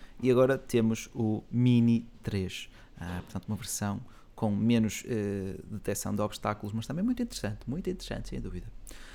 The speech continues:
Pá, para além disso, algo que te, que se tenha destacado aqui na semana, Bruno?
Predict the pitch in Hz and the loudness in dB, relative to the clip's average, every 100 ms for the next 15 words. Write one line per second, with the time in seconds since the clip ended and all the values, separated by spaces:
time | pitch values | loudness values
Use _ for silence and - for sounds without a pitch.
0 | - - 120 143 156 196 139 - - - | -10 -8 -2 2 4 4 2 0 -8 0
1 | 131 135 131 - - - 147 147 - - | 0 0 -4 -12 -6 0 0 0 -2 -4
2 | 127 120 143 143 - 131 123 - 107 120 | -2 -2 -2 -4 -2 2 2 2 0 0
3 | 160 117 110 | 0 0 -2